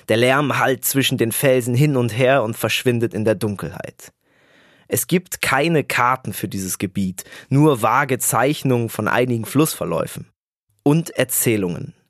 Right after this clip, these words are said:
Davon, dass skrupellose Wilde in diesem Land leben, bereit, jeden zu töten, der etwas an Wert bei sich trägt. Menschen mit roter Haut, die schon seit Urzeiten durch die Wälder streifen und in Erdhütten wohnen.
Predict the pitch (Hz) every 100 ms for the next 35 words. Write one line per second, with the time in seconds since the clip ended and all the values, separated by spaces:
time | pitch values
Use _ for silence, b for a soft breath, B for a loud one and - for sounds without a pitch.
0 | b b b - 117 135 143 131 131 b
1 | b 110 - - - - 165 143 139 127
2 | 117 139 123 110 98 101 101 95 101 92
3 | - 92 87 104 - b b - 113 120
4 | 131 - - 123 135 156 156 127 - 139
5 | 143 - 139 120 101 113 - 120 107 113
6 | 120 - 107 104 95 - - 76 - -
7 | - _ _ _ _ 104 127 147 147 123
8 | 90 104 156 156 113 127 127 - 117 -
9 | 127 123 123 - 160 180 - 143 143 147
10 | 127 123 120 117 131 156 160 - 110 135
11 | 147 139 117 - 117 - 101 - 101 -
12 | 92 98 82 156